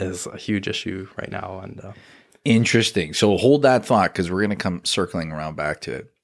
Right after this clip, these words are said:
Speaker 2: I think it's, it's fascinating that we have these tools in our pockets that uh, are you, are you a Star Trek fan?
Speaker 1: Yeah, I generally like it. I
Speaker 2: Okay,
Speaker 1: mean
Speaker 2: so remember the tricorder?
Speaker 1: <laughs> Yes.
Speaker 2: Like, these things, maybe we should call them tricorders. These things literally do what tricorders used to do.
Speaker 1: Yeah,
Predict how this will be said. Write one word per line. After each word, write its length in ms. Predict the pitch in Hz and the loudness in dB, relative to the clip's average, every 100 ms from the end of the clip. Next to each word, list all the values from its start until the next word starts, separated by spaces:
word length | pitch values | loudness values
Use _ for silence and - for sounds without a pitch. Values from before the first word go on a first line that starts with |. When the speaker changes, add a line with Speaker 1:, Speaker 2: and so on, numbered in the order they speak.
| - | 2
Speaker 2:
I 80 | 117 | 4
think 160 | 123 | 6
it's, 140 | 139 - | 4 2
it's 120 | - | 0
fascinating 480 | - 107 104 104 92 | 2 2 2 2 2
that 100 | 82 | 0
we 80 | 87 | 2
have 180 | 98 101 | 4 4
these 180 | 95 95 | 2 -2
tools 320 | - 95 90 | 0 2 2
in 80 | 82 | 0
our 100 | 78 | -2
pockets 460 | - 82 - 78 | -2 -2 0 -2
that 200 | - 76 - _ _ _ - | -2 -2 -4 _ _ _ -2
uh, 220 | 98 104 | 0 2
are 40 | 107 | 4
you, 300 | 131 - 151 | 4 2 4
are 100 | 120 | 6
you 120 | 131 | 6
a 20 | |
Star 280 | 113 110 104 | 4 4 2
Trek 220 | 107 107 | 2 -2
fan? 480 | - 110 113 113 104 101 - 127 | 0 0 -2 -6 -14 -20 -20 -16
Speaker 1:
Yeah, 500 | 208 214 330 254 226 208 | -4 -2 0 -2 -4 -2
I 180 | 202 196 - _ - | -2 -2 -8 _ 0
generally 400 | 170 165 139 123 | 2 4 4 4
like 240 | 131 - | 2 0
it. 120 | 247 | -4
I 40 | 185 | 2
Speaker 2:
Okay, 140 | 131 | 2
Speaker 1:
mean 40 | 123 | 4
Speaker 2:
so 140 | - | 2
remember 240 | 180 156 185 | 4 6 6
the 100 | 113 | 4
tricorder? 680 | - 92 92 104 107 135 - _ | 2 2 4 4 2 0 -8 _
Speaker 1:
<laughs> 240 | _ - - | _ -8 -2
Yes. 540 | 139 - 113 - - _ _ | -2 -4 -8 -12 -16 _ _
Speaker 2:
Like, 180 | - 113 | 2 6
these 160 | 139 143 | 6 4
things, 240 | 165 131 | 2 2
maybe 180 | 113 160 | 2 2
we 60 | 196 | 2
should 160 | 165 | 2
call 140 | 160 143 | 2 0
them 100 | 147 | 0
tricorders. 580 | 120 127 113 - - - | -2 -4 -6 -8 -10 0
These 260 | 117 147 | 4 4
things 280 | - 151 - | 4 2 2
literally 460 | 104 110 117 120 101 | 4 6 6 6 4
do 140 | 90 | 2
what 100 | 104 | -2
tricorders 500 | - 147 196 190 151 | 2 2 4 2 2
used 140 | - | -2
to 140 | 110 131 | 0 0
do. 60 | |
Speaker 1:
Yeah, 120 | 175 | 0